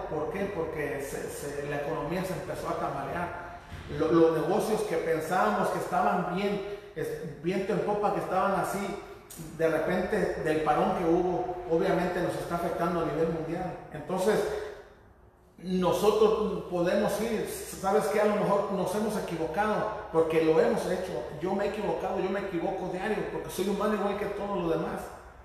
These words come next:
Entonces, al momento que nosotros empezamos a orar y a clamar y decirle, "Señor, me equivoqué, ¿qué puedes hacer por,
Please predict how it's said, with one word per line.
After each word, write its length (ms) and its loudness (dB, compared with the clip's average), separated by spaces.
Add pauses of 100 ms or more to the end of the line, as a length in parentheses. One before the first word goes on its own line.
(160)
Entonces, 200 4
al 120 4
momento 340 6
que 80 6
nosotros 420 0
empezamos 600 -2
a 100 0
orar 340 4
y 40 2
a 100 0
clamar 300 0
y 80 0
decirle, 280 0
"Señor, 600 -2 (920)
me 120 -4
equivoqué, 560 2 (600)
¿qué 140 -6
puedes 380 6
hacer 320 0
por, 100 -4